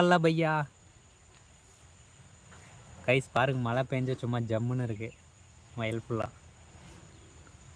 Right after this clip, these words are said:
சைடு ஹாய், சைடு ஹாய். ஹாய் ப்ரோ, வாங்க, வெல்கம், வெல்கம், வணக்கம். எப்படி இருக்கீங்க? புருஷோத் ஷார்ட்ஸ்.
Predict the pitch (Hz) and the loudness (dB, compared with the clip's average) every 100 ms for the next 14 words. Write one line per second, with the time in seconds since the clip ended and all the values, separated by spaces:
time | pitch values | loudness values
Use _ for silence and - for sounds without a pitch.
0 | - - - - - - - - - - | -20 -20 -20 -20 -20 -20 -20 -20 -20 -20
1 | - - - - - - - - - - | -20 -20 -20 -20 -18 -18 -18 -18 -20 -20
2 | - - - - - - - - - - | -20 -20 -20 -20 -20 -20 -20 -4 0 0
3 | - 151 160 156 - - 123 120 113 156 | 6 6 6 2 -6 -2 2 4 2 -6
4 | - - - - 120 127 113 120 127 185 | -12 -18 -8 -2 -2 -2 -4 -10 -12 -14
5 | 170 - - - - - - - - - | -16 -18 -20 -20 -20 -20 -18 -18 -16 8
6 | 151 185 185 165 151 160 156 139 131 135 | 10 10 10 10 8 4 2 0 0 -2
7 | 139 - 151 143 127 127 - 139 131 135 | -2 0 0 2 -2 -4 -4 -4 -4 -4
8 | 117 120 123 135 123 120 - - - - | -6 -6 -6 -6 -6 -8 -16 -20 -20 -20
9 | - - 120 123 160 151 147 139 139 - | -20 -6 0 6 6 6 4 4 2 2
10 | 139 147 - 156 151 - - - - - | 2 2 6 6 6 0 -18 -20 -20 -14
11 | - 113 113 117 - - | 2 4 6 2 -2 -2